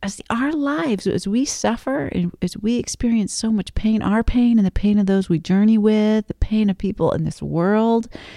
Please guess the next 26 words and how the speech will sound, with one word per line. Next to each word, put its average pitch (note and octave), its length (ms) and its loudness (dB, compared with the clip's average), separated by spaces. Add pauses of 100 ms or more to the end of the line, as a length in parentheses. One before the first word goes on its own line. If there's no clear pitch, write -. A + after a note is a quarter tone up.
(380)
even G3 360 4
just F#3 320 0 (100)
now F3+ 560 4
as D#3 140 2
we're D#3 340 0 (640)
talking F3+ 360 0
about E3+ 300 -2
the - 80 -8
pain F3 400 2
of D#3 80 0
the D#3+ 60 -8
people F3+ 280 -2
suffering F3 320 -2
from F3+ 160 -2
the F3+ 140 -2
earthquake, E3 540 0
Bill, E3 520 -4
or - 120 -8
just - 260 -10 (300)
seems G3+ 360 2
like E3+ 300 2 (140)
there - 260 -2
aren't F#3 240 2
many F#3 180 2
days F3 520 2
where E3 380 0